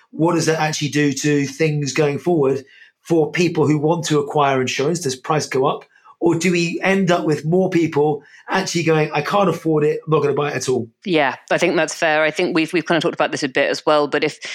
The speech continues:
Speaker 2: if the companies are trying to recoup their losses and, and the, you know, the way they do that is put prices up across the board as opposed to put prices up where it is relevant to put prices up, you know, particularly, um, we've talked about travel in that space as well. Does it, does it have a negative in-,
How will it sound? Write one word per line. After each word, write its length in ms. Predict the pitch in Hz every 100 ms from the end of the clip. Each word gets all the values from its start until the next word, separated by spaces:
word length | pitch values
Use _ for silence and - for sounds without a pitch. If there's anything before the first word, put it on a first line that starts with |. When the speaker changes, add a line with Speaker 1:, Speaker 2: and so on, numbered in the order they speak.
| - -
Speaker 2:
if 120 | 151
the 60 |
companies 320 | 165 175 160 151
are 60 |
trying 180 | 147 160
to 80 | 151
recoup 380 | 147 - 156 -
their 160 | 147
losses 640 | 143 151 147 - 143 131 139
and, 160 | 139
and 320 | 131 135 131
the, 60 | 139
you 180 | 135 139
know, 80 | 135
the 100 | 143
way 140 | 143
they 100 | 135
do 120 | 139
that 80 | 139
is 80 | -
put 180 | - -
prices 340 | 143 131 139
up 160 | 143 -
across 300 | - 135 -
the 100 | 139
board 380 | 160 147 135
as 100 | 131
opposed 400 | 127 - 135 135
to 100 | -
put 200 | 123 156
prices 420 | - 139 131 135 135
up 200 | - -
where 240 | 143 131
it 100 | 127
is 160 | 127 127
relevant 440 | 139 143 131 120
to 80 | -
put 200 | - -
prices 400 | 127 120 - 110
up, 160 | 113 -
you 80 | 139
know, 140 | 131 127
particularly, 640 | - - - 131 123 123 - - - - -
um, 180 | 127 120
we've 120 | 127
talked 160 | 104
about 240 | - 123 -
travel 400 | - 139 139 131
in 100 | 117
that 160 | 123 -
space 320 | 127 123 -
as 100 | 123
well. 200 | 131 120
Does 140 | 127
it, 120 | 135
does 140 | - 123
it 40 |
have 120 | 135
a 40 | 131
negative 480 | 131 135 131 135 135
in-, 200 | 143